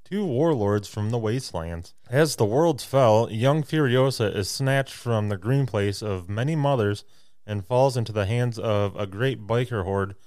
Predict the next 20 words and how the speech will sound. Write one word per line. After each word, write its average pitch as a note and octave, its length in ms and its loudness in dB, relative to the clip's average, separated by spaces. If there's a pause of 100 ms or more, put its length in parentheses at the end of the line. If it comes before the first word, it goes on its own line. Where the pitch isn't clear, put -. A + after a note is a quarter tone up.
(240)
led A2+ 220 -6
by A2+ 220 4
the G2+ 100 0
warlord B2 560 0
Dementus. F#2+ 680 -4 (280)
Sweeping D3+ 520 0 (120)
through A#2 420 0
the G#2 140 -4
wasteland, G2+ 560 0
they G2 160 0
come B2 200 -4
across A#2 400 0
the G2+ 140 -8
citadel F#2+ 720 -2 (340)
presided A2 500 2
over F#2+ 260 0
by F#2+ 260 0
the G2 160 -4
Immortan G#2 420 -4
Joe. G2+ 380 -2